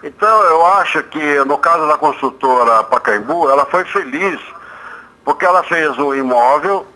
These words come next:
E te-, é, te-, tá terminando o imóvel, entregando o imóvel pronto, barato, dentro das condições que muitos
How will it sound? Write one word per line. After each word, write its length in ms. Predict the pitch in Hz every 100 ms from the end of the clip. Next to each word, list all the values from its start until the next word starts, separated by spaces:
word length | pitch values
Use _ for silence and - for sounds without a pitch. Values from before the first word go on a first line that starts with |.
| _ - - - - -
E 80 | 151
te-, 160 | - 165
é, 320 | 175 143 131
te-, 400 | - 156 147 139 -
tá 220 | 143 135
terminando 640 | 147 143 143 123 131 131
o 60 | 123
imóvel, 460 | 110 110 117 135 151
entregando 440 | 165 131 147 139
o 20 |
imóvel 400 | 127 123 120 117
pronto, 500 | - 123 135 170 - - - - - - -
barato, 720 | 226 160 143 131 143 170 170
dentro 440 | 123 143 156 143 143
das 160 | 135
condições 600 | - 131 117 - 131 135 135 _ _ _ _ 131 - _
que 100 | 139
muitos 500 | 139 160 170 180 -